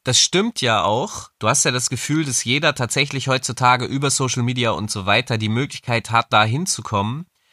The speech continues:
Und s-, relativ oft frage ich mich, was, was ist jetzt eigentlich dein Talent so? Welchen, und das, das klingt jetzt ganz schrecklich, aber welchen Mehrwert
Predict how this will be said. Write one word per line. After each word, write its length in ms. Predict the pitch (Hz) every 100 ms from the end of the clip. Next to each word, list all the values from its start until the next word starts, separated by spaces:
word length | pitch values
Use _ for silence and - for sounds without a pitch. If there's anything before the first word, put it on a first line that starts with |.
| _ _ -
Und 480 | 113 117 - - - _ -
s-, 240 | 90 92 -
relativ 720 | 95 90 113 175 196 - 175 -
oft 260 | 139 156 -
frage 360 | 110 113 156
ich 120 | 156 143
mich, 240 | 139 -
was, 380 | 113 143 - - _ -
was 300 | 98 139 -
ist 240 | - 127
jetzt 240 | 147 120 -
eigentlich 320 | 113 127 -
dein 320 | 113 120 123
Talent 500 | - 117 107 110 123
so? 360 | - 71 65 62
Welchen, 500 | 85 104 120 110 101 - _ _ _ _ _ -
und 120 | 95
das, 240 | 107 - -
das 220 | - -
klingt 240 | 131 131
jetzt 160 | 127 -
ganz 160 | 110
schrecklich, 360 | - 139 120 110
aber 160 | 107 101
welchen 340 | 127 127 113
Mehrwert 920 | 107 113 135 107 95 95 95 -